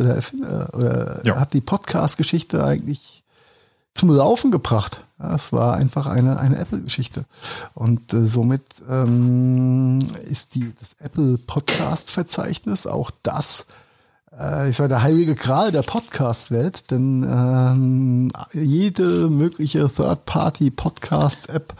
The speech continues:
Speaker 1: und jeder Podcast-Provider greift auf die Apple Podcast-Library und das, auf das Podcast-Verzeichnis in irgendeiner Art und Weise
Speaker 2: Richtig.
Speaker 1: zu. Was so, äh, was,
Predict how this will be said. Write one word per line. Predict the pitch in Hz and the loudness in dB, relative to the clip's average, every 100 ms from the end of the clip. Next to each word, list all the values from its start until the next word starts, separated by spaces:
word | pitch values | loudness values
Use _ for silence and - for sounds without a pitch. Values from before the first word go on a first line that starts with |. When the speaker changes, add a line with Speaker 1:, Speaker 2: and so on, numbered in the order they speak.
| - - - - | -12 -12 -12 -4
Speaker 1:
und | 131 | -4
jeder | 139 127 | -2 -4
Podcast-Provider | 123 147 - - 143 - 120 123 151 127 | -2 -4 -2 0 0 2 2 4 4 0
greift | - 117 147 - | 0 0 0 -2
auf | 95 123 - | 0 0 -2
die | - 127 120 120 - | -4 -2 -2 -10 -8
Apple | 143 151 127 120 | 0 2 4 2
Podcast-Library | - 208 - 127 - 127 120 123 123 151 | 0 -6 0 -2 0 2 2 4 4 4
und | 143 | 2
das, | 127 123 143 | 2 -2 -8
auf | - | -4
das | 131 | -2
Podcast-Verzeichnis | - 220 - 131 - 135 - 120 120 127 - | 2 0 2 0 2 -2 2 2 2 -2 -6
in | 98 | -14
irgendeiner | 127 120 113 | -10 -4 -4
Art | - | 0
und | 117 | 0
Weise | 131 | 2
Speaker 2:
Richtig. | 120 - | 0 0
Speaker 1:
zu. | 165 185 - - - - - - - _ - _ - | -4 -4 -10 -20 -20 -20 -18 -18 -20 _ -20 _ -8
Was | 123 120 | -2 2
so, | 165 143 139 143 139 135 | 2 4 4 4 4 4
äh, | 131 131 135 | 4 4 4
was, | 127 | 2